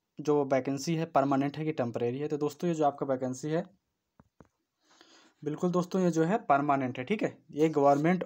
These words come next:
of India Enterprises के through है, जिसमें जो है सेवेंटी, अ, सेवेंटी पॉइंट नाइन फ़ाइव परसेंट जो है ऑनर्ड जो है Government of India ही है। तो अब बात कर लें इसमें जो है आपका जो है सैलरी की, तो आपकी इसमें सैलरी जो मि-, मिलने वाली है, इसमें देख सकते हैं तीन जूनियर इंजीनियर के तीन पोस्ट पे, जैसे सिविल,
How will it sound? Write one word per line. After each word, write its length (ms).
of 240
India 320
Enterprises 600
के 120
through 200
है, 60
जिसमें 260
जो 120
है 140
सेवेंटी, 420
अ, 540
सेवेंटी 400
पॉइंट 260
नाइन 200
फ़ाइव 340
परसेंट 320
जो 60
है 240
ऑनर्ड 400
जो 120
है 120
Government 360
of 220
India 320
ही 120
है। 80
तो 1000
अब 200
बात 280
कर 100
लें 140
इसमें 220
जो 100
है 60
आपका 340
जो 120
है 120
सैलरी 440
की, 120
तो 100
आपकी 160
इसमें 140
सैलरी 420
जो 140
मि-, 240
मिलने 300
वाली 280
है, 60
इसमें 220
देख 140
सकते 280
हैं 220
तीन 200
जूनियर 340
इंजीनियर 240
के 100
तीन 240
पोस्ट 260
पे, 80
जैसे 260
सिविल, 380